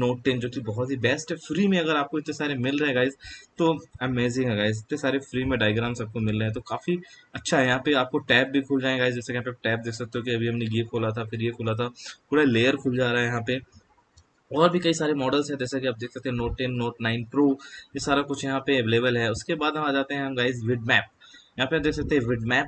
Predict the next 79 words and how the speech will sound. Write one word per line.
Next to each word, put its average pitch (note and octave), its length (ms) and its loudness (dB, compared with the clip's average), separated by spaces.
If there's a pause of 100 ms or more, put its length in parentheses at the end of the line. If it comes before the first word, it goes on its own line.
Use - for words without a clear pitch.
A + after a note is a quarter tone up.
भी C#3 80 -4
दिया C#3 200 2
हुआ C3+ 160 2
है, C3+ 100 2
Vidmap C3 420 0
तो E3 80 -2
भर C3+ 180 0
भर C3+ 160 -4
के D3 100 -2
पड़ा C3+ 200 -2
हुआ C3 200 0
है। C3 40 -6
यहाँ C3 100 -6
पे C3+ 60 0
आप A#2+ 100 -2
देख A2+ 100 -6
सकते C3 260 -8
हैं A#2+ 60 -2
Vivo B2 320 -4
के D#3 100 -2
Vidmap C3 360 0
अगर B2+ 160 -4
मैं B2 120 -4
बात A#2+ 240 -2
करूँ A#2+ 160 -4 (400)
तो A#2+ 60 -4
देख C#3+ 160 0
सकते - 200 -8
हैं B2+ 80 -2
Vivo A#2+ 280 -2
के C3+ 120 -2
Vidmap A#2+ 320 0
तो A#2+ 220 -6
वाओ, G#2 300 0
मतलब C3 320 -4
काफ़ी D3 220 -4
सारे D#3+ 240 0
models C3+ 380 -2
यहाँ B2 180 -6
पे C#3+ 120 2 (380)
added D3 320 4
हैं। C#3+ 120 2
वाई B2+ 200 4
तिरासी, B2 380 0
वाई B2 160 -2
नाइंटी B2 300 -4
वन, B2+ 160 -2
वाई A#2+ 120 0
नाइंटी A#2+ 200 -4
वन A#2+ 160 -4 (100)
Qualcomm, C#3 360 -2
जैसा A#2 180 -2
कि B2 100 -4
मैं A#2 140 -2
यहाँ A2+ 180 -4
पे A#2+ 60 -2
एक A2 60 -4
Vidmap A2 360 -2
भी C3+ 60 -2
आपको B2+ 200 -4
खोल B2 180 -2
के B2 100 -2
दिखा A#2+ 260 -2
दे A#2 120 2
रहा A#2 100 2
हूँ। B2 120 -6 (460)
तो C3 80 -2
जैसे C#3 240 0
मैंने D#3 200 -2
यहाँ D#3 100 -4
पे D#3+ 100 -4
Vidmap B2+ 320 -2
खोला C#3+ 260 -2
तो C#3 120 -4
गाइस B2 200 0
ये C#3 60 0
देख C3 140 -4
सकते C3+ 240 -6
हैं C3+ 80 2